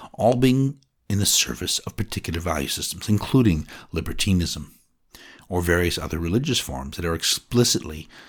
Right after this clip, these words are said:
uh, religious in nature. So for me, religion plays a critical role because it's the way in which you state what your values are. And so I'm not going to ignore religion.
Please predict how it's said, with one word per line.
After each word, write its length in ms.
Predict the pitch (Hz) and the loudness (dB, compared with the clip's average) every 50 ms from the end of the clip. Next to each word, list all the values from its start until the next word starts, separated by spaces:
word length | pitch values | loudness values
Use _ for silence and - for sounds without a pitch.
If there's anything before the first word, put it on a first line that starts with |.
| - - - - _ _ | -20 -20 -20 -20 _ _
uh, 160 | - - - 85 | -14 -12 -12 -6
religious 480 | 92 90 92 92 98 92 85 87 - - | -4 0 2 4 4 4 4 2 0 0
in 220 | - - 69 71 | -2 -4 -8 -8
nature. 400 | 69 - - - - - - - - - - _ _ _ _ _ _ _ _ _ _ _ _ _ _ _ _ _ _ _ _ _ _ _ _ _ _ _ _ _ - - | -8 -10 -6 -4 -4 -4 -4 -6 -14 -20 -20 _ _ _ _ _ _ _ _ _ _ _ _ _ _ _ _ _ _ _ _ _ _ _ _ _ _ _ _ _ -12 -6
So 160 | - - 117 | -2 0 0
for 160 | 107 - - | 2 4 4
me, 480 | 113 117 127 143 160 135 95 92 113 - - - - - - - - - _ _ _ _ _ | 4 4 4 4 2 2 0 -2 -4 -6 -12 -20 -20 -20 -20 -20 -20 -20 _ _ _ _ _
religion 420 | - 104 104 131 135 127 - 135 120 | 0 2 2 2 2 2 0 -2 -2
plays 220 | - - 120 - | -2 -2 -2 -2
a 60 | 117 | -4
critical 640 | 113 - - - - 143 151 - - - 87 78 - | -6 -8 0 4 4 4 4 4 0 -4 -6 -6 -6
role 280 | - - - - - - - | -8 -10 -10 -10 -12 -8 -6
because 320 | - 98 - 104 101 104 | -4 -2 0 0 -2 -2
it's 120 | 107 - - | -4 -4 -2
the 100 | - 101 | -2 -2
way 280 | 92 90 101 107 127 | 0 0 0 0 0
in 100 | 139 131 | 0 0
which 180 | 113 - - - | -2 -2 -2 -2
you 60 | 113 | 0
state 320 | - - - 90 85 - - | 0 -2 -2 -4 -8 -6 -4
what 240 | - 101 98 - - | -4 -4 -4 -2 -4
your 120 | 101 90 | -4 -4
values 500 | 80 82 76 71 76 78 78 78 - - - _ - - - | -2 0 0 0 0 -2 -6 -8 -10 -12 -16 _ -18 -14 -12
are. 240 | - - - - - _ _ _ _ _ _ _ _ _ _ _ _ _ _ _ _ _ _ _ _ _ _ _ _ - - - | -10 -10 -10 -12 -16 _ _ _ _ _ _ _ _ _ _ _ _ _ _ _ _ _ _ _ _ _ _ _ _ -14 -8 -6
And 100 | 92 - | -2 0
so 120 | - 127 | 0 2
I'm 140 | 120 143 165 | 2 2 2
not 160 | 175 170 147 | 2 0 0
going 220 | - 131 123 120 113 | 0 2 2 2 2
to 120 | - 90 | 2 0
ignore 360 | 85 87 90 87 82 82 95 87 | 0 0 0 0 0 0 0 0
religion. 440 | 73 64 64 71 71 - - - | -2 -4 -6 -6 -6 -8 -8 -8